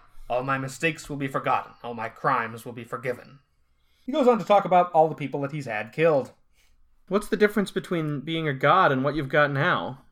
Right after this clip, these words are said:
Speaker 2: I mean, you've got power of life and death over, what, a hundred million people? Your rule extends from the stormy coasts of Gaul to the stinking deserts of Judea.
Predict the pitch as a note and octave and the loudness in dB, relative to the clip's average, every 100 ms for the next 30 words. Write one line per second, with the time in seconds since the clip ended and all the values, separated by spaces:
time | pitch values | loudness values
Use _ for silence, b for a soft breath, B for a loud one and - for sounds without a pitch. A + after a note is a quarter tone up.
0 | - D3+ D3 C#3 C3+ D3 C3 - C#3+ C3+ | -8 -2 0 0 0 2 2 2 2 4
1 | C3 A#2+ B2 C3+ C3+ B2 C#3 C#3+ C#3 A2+ | 2 0 0 0 -2 -4 0 0 0 -2
2 | A2+ B2 D#3+ - - - C3 C3+ C#3 C#3 | -4 -2 0 0 -6 -6 -4 -2 -4 -2
3 | C#3 C3+ A#2 C3 C#3 G3 A#3+ _ _ _ | -2 -2 -4 -8 -6 -4 -6 _ _ _
4 | _ - D#3+ D#3+ D#3 F3 E3+ D3 - F3 | _ -8 -2 -2 2 2 2 0 -2 -2
5 | E3+ - D3+ C3+ - E3+ E3 E3 D3+ E3+ | -2 -4 -6 -6 -6 -4 -2 -4 -2 -2
6 | E3+ - C#3 C3 D3 E3 G3 D#3+ C3 - | -2 -6 -6 2 4 6 2 0 -6 -8
7 | - E3 - D3+ C#3+ D3 D#3 D3+ D3+ C3+ | -10 -12 -10 -8 0 0 0 -6 -8 -8
8 | C#3 E3 F3 F2+ - | -6 -4 -2 -4 -6